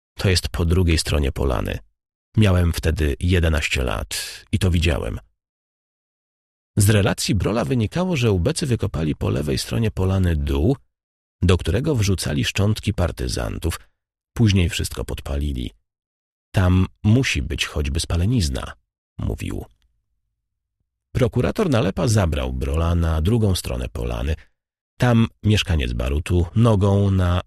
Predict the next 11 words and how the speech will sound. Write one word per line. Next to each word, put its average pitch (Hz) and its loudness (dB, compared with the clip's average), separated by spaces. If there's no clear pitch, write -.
świeżym 98 2
śniegu 64 -2
narysował 73 -2
miejsce, 78 0
w - -8
którym, 139 2
jak 67 0
zapamiętał, 78 0
był 117 2
wykopany 78 -2
dół 143 -4